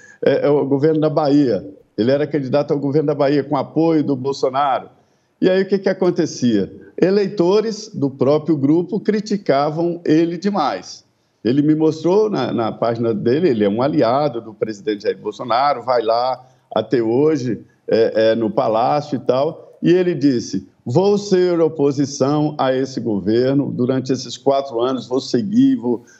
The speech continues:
vou acompanhar e tal e tal." Foi super criticado, porque ele admitiu que haverá um novo governo Lula, pra se ter uma ideia, né? Então, há essas divergências. E eu não acho que existam,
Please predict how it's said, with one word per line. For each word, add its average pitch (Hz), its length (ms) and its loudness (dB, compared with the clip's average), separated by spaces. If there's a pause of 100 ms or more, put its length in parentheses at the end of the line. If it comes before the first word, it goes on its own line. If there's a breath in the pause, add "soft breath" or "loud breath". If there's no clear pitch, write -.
(120)
vou 135 340 2
acompanhar 131 840 -2
e 139 60 -4
tal 139 220 0
e 135 40 -2
tal." 120 280 -2 (220 loud breath)
Foi 226 240 2
super 226 540 0
criticado, 175 720 -4
porque 175 520 0 (220)
ele 120 200 2
admitiu 147 600 0
que - 160 -2
haverá 160 680 0
um 196 120 2
novo 143 260 0
governo 185 400 0
Lula, 175 400 2
pra - 140 -6
se - 100 -8
ter 131 180 0
uma 151 140 2
ideia, 117 400 2
né? 127 260 -4 (300 soft breath)
Então, 151 400 0
há 220 260 2
essas 135 320 -2
divergências. 107 840 -4 (220 soft breath)
E 208 120 2
eu 214 160 2
não 233 240 0
acho 180 340 -2
que 147 500 2
existam, 147 560 0